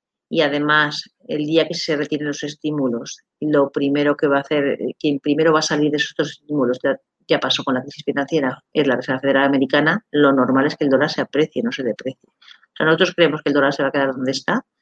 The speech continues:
y, si acaso, se va a apreciar, ¿vale? No se va a depreciar.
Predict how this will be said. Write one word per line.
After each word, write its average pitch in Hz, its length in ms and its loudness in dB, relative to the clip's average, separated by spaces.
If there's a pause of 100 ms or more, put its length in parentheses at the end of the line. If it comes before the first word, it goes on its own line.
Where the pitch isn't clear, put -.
(520)
y, 170 80 2
si - 140 2
acaso, 160 380 0
se 165 200 2
va 147 180 6
a 147 40 6
apreciar, 127 520 0 (560)
¿vale? 139 300 -8
No 135 180 -2
se 143 160 -6
va 131 120 -2
a 127 40 -2
depreciar. - 560 -6